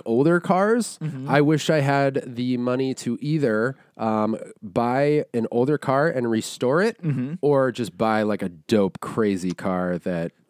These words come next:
Speaker 1: is current and cool.
Speaker 2: So, what's your favorite car?
Speaker 1: Um, favorite car. I'm a fan of the evolution of the, uh, Corvette.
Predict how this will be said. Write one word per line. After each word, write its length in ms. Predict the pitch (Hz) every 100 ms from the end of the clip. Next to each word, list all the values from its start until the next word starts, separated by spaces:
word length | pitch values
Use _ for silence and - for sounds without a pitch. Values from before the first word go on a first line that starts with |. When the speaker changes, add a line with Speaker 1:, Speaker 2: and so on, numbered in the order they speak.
| _
Speaker 1:
is 460 | - 92 85 - - - -
current 440 | - 98 90 82
and 160 | 82 80
cool. 360 | - - - - _ _ -
Speaker 2:
So, 540 | - 190 170 160 151 - _ _ _ - _ -
what's 180 | 175 -
your 80 |
favorite 300 | 165 160 143
car? 260 | - - - _ _ - - - - - _ _ _ -
Speaker 1:
Um, 720 | 135 143 143 147 143 151 143 - - - - -
favorite 580 | - 160 175 180 202 -
car. 760 | 160 147 151 151 151 151 139 _ _ _ _ _ _ _ _ _ _ -
I'm 100 | 139
a 60 | 165
fan 260 | 190 196
of 100 | 202
the 120 | 170 160
evolution 600 | 139 131 135 - 143 135
of 220 | 117 104
the, 280 | 107 101 98
uh, 400 | 95 92 87 85
Corvette. 680 | - 101 85 90 85 -